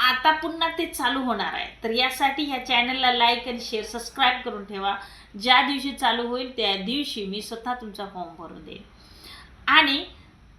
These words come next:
पुन्हा तुम्हाला डीबीटीद्वारे पैसे भेटणार आहेत. एक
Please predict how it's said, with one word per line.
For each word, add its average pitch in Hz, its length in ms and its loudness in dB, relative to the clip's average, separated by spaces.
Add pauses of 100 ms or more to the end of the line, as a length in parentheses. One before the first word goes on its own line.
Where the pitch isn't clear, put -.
पुन्हा 381 420 6
तुम्हाला 262 320 0
डीबीटीद्वारे 214 680 -2
पैसे 185 360 -8
भेटणार 180 480 -10
आहेत. 160 400 -12 (440)
एक 277 360 2